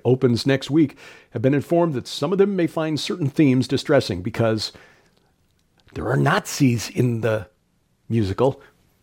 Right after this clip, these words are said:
Y-, yes, again, this is based on a true story. The Von Trapp family of Austria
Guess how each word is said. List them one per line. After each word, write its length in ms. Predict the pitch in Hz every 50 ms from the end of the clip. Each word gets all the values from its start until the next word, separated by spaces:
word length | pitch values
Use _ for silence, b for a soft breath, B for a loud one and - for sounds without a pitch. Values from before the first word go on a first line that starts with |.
| _ _ _ _ _
Y-, 180 | 135 139 - -
yes, 460 | 131 123 139 170 156 123 123 - -
again, 280 | 131 127 170 160 127 123
this 140 | 120 -
is 80 | 139 113
based 280 | - 139 143 139 - 147
on 100 | 135 127
a 60 | 123
true 220 | - - 185 180
story. 500 | - - - 196 175 127 104 110 131 135 b b b b b b b b b _ -
The 100 | 113 98
Von 240 | 120 139 143 143
Trapp 420 | 135 - 170 165 156 156 - - -
family 560 | _ - 147 139 139 143 135 135 135 135 -
of 180 | - 120 - - -
Austria 720 | 139 143 165 170 - - - 143 120 95 98 120 139 135